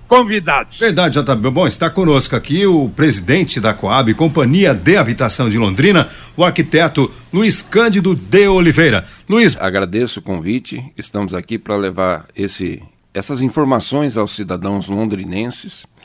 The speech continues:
Speaker 3: e aos ouvintes da Rádio Paiquerê. Muito obrigado pelo convite.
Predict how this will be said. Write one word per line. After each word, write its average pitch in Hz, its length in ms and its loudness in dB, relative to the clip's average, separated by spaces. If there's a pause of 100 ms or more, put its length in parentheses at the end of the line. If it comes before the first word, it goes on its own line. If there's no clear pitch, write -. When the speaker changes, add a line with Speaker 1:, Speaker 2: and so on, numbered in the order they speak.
(320)
Speaker 3:
e 110 360 -8
aos 110 240 -2
ouvintes 113 480 -2
da 92 100 -4
Rádio 90 260 -4
Paiquerê. 82 400 -10
Muito 107 220 -4
obrigado 110 380 0
pelo 107 180 -2
convite. 87 480 -10